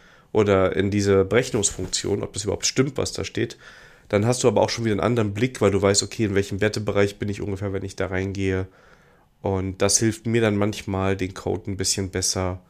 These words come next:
zu zerlegen. Also ganz viele Dinge einfach mal ak-, zu einfach akzeptieren, was da ist, nicht immer alles im Detail zu verstehen, sondern oberflächlich zu verstehen und danach iterativ, sag ich mal, ins Detail zu gehen.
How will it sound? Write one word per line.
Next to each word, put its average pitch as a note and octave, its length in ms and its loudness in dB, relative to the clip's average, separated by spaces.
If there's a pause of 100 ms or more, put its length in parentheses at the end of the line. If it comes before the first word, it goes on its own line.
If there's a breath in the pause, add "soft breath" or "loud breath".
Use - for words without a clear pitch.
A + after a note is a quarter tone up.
(540 soft breath)
zu - 140 -8
zerlegen. G2+ 400 2
Also F#2 160 -2
ganz A2+ 300 0
viele A2+ 320 -2
Dinge A2+ 300 -2
einfach G#2 280 -4
mal G2+ 200 0
ak-, F#2+ 200 -4
zu G#2 60 2
einfach G2 200 -2
akzeptieren, C3 580 -2
was G2+ 160 -4
da C#3 220 2
ist, C#3+ 140 -4
nicht B2+ 160 -6
immer A2 200 -4
alles G#2+ 260 -4
im G#2+ 60 -4
Detail B2+ 300 -4
zu - 100 -10
verstehen, - 460 -6 (840 soft breath)
sondern G#2+ 640 2 (100)
oberflächlich C3+ 580 2
zu B2 100 -6
verstehen A2+ 540 -2
und F#2+ 140 -6
danach G2+ 600 0 (1000 soft breath)
iterativ, G2 640 0
sag F#2 140 -2
ich - 160 -8
mal, F#2 340 -4 (600)
ins G2+ 160 -4
Detail - 300 -4
zu - 120 -2
gehen. - 200 -10